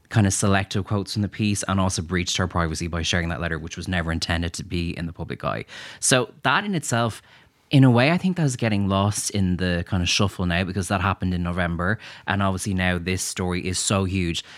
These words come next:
You're kind of going, "Well, of course they've issue with the press," 'cause they're actually going toe-to-toe with the press in a way that's,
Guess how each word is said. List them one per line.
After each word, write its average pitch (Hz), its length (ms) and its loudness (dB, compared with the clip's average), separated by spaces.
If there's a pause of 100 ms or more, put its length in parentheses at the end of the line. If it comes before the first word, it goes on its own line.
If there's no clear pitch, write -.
You're 101 100 -2
kind 123 160 2
of 113 40 2
going, 107 140 2
"Well, 120 140 0
of 117 120 -6
course 208 360 -4
they've 87 180 -2
issue 82 240 -6
with 67 60 -8
the - 80 -12
press," 85 260 -4
'cause 98 80 -4
they're 98 160 0
actually 98 480 -2 (320)
going 107 380 4
toe-to-toe 95 480 0
with 92 100 -2
the 87 60 -6
press 87 280 -2
in 95 60 -2
a 87 60 0
way 87 180 2
that's, 85 260 -4